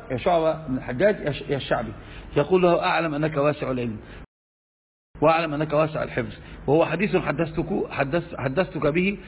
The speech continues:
من زمن وأنا أكرره، ألم تحفظه؟" بين له أن ذلك ما كان إلا وفاء،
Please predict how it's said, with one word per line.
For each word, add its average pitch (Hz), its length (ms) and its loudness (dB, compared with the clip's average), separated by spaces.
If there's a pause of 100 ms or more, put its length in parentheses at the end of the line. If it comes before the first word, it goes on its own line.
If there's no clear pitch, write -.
(240)
من 156 220 2
زمن 196 420 4 (520)
وأنا 180 340 6
أكرره، 175 540 4 (760)
ألم 180 180 6
تحفظه؟" 147 560 2 (280)
بين 208 360 4
له 202 280 4
أن 180 120 -2
ذلك 170 360 0
ما 147 160 2
كان 156 220 0
إلا 147 240 0
وفاء، 135 340 -4